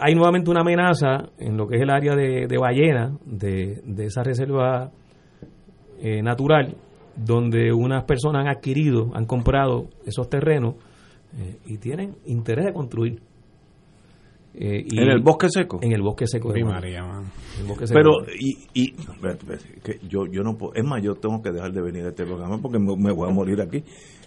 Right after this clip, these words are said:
Speaker 2: Y a nadie le importa nada. Eso va a estar pasando. Es otro, otro
Speaker 1: To-,
Speaker 2: Salinas.
Speaker 1: todavía no han construido. Eh, lo que hay es la intención de construir.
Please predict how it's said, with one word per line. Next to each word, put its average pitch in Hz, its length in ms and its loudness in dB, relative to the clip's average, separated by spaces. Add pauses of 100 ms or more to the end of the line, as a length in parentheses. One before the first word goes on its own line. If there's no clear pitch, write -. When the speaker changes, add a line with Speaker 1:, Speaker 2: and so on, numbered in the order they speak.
Speaker 2:
Y 127 100 4
a 110 80 6
nadie 156 320 2
le 160 80 4
importa 160 440 0
nada. 165 180 -6
Eso - 220 2
va 165 80 4
a 170 60 0
estar 156 180 -6
pasando. 165 540 0 (420)
Es 131 100 6
otro, 190 340 6 (160)
otro 165 600 4
Speaker 1:
To-, 156 60 2
Speaker 2:
Salinas. 180 360 6
Speaker 1:
todavía 160 340 10
no 220 60 2
han 214 80 -2
construido. 151 500 0 (160)
Eh, 101 200 -8
lo 117 180 -2
que 123 120 -4
hay 147 60 4
es 165 60 4
la 180 60 4
intención 156 540 0
de 180 80 -2
construir. 104 440 -4